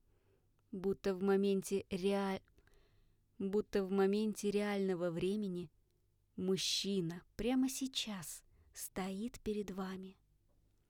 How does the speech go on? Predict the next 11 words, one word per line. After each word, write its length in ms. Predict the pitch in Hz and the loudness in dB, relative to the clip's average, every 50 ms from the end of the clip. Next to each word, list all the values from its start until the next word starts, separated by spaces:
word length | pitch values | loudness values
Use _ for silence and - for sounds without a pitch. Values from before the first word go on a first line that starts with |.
| _ _ _ _ _ _ _ _ _ _ _ _ _ _ _ - _ _ _ - | _ _ _ _ _ _ _ _ _ _ _ _ _ _ _ -20 _ _ _ -10
Вы 360 | 202 170 175 190 196 190 - _ _ - | -8 0 4 4 4 4 4 _ _ 4
оба 500 | 220 214 208 208 202 190 170 180 180 175 | 6 6 8 6 6 4 2 0 -2 -2
охвачены 720 | 165 - - 202 196 202 202 196 - - 208 196 196 196 | -4 -8 -6 -2 -2 -2 0 -2 -4 -4 -2 0 0 0
золотистым, 960 | 175 196 196 196 202 196 - - 226 226 220 202 - - - - 190 190 202 - | 0 -2 -2 -2 -2 -4 -6 -6 -6 -4 -4 -4 -6 -8 -8 -8 -8 -8 -8 -8
ярким 720 | - 175 180 202 233 233 233 233 220 220 - - 220 214 208 | -10 -8 -4 -2 -2 -2 -2 -2 -4 -6 -8 -8 -8 -8 -8
свечением. 960 | - - 202 208 196 - - - 214 208 208 202 202 196 196 196 202 214 208 - _ _ _ - - - - - - | -8 -10 -10 -10 -6 -6 -6 -4 -4 -6 -6 -6 -6 -6 -8 -8 -10 -12 -16 -20 _ _ _ -20 -20 -20 -20 -14 -10
Ка-, 180 | - 208 208 - _ _ _ _ _ _ _ _ _ _ _ _ _ _ _ _ _ _ | -8 -8 -10 -10 _ _ _ _ _ _ _ _ _ _ _ _ _ _ _ _ _ _
вы 280 | - 185 180 202 202 - - - | -10 -2 2 2 2 2 2 2
оба 460 | - 254 254 247 226 202 190 208 202 | 2 4 6 6 4 2 0 -2 -4
охвачены 680 | 196 - - 214 220 240 254 254 - - 208 214 220 208 | -4 -8 -6 -4 -2 -2 -2 -2 -2 -4 -2 -2 -2 -2
золотистым, 920 | 190 214 214 208 208 208 - - - 240 240 220 - - - 196 196 190 | -2 -2 0 0 -2 -4 -4 -6 -4 -4 -2 -2 -4 -6 -6 -8 -8 -8